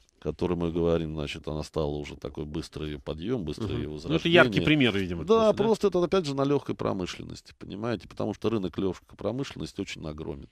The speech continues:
Speaker 2: Мгм.
Speaker 1: в мире. Ещё раз повторюсь, зачем нам там шерсть? Ну, нет у нас столько баранов, да?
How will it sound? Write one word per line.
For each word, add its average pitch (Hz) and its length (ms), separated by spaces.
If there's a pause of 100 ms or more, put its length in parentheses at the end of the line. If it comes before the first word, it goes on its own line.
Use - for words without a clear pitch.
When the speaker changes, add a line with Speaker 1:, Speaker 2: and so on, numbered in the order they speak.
Speaker 2:
Мгм. 104 400
Speaker 1:
в 85 100
мире. 85 220
Ещё 123 200
раз 113 120
повторюсь, 98 420
зачем 104 340
нам 80 100
там 76 160
шерсть? - 440 (460)
Ну, 127 60
нет 143 180
у 98 40
нас 82 140
столько 73 340
баранов, 71 500
да? 131 260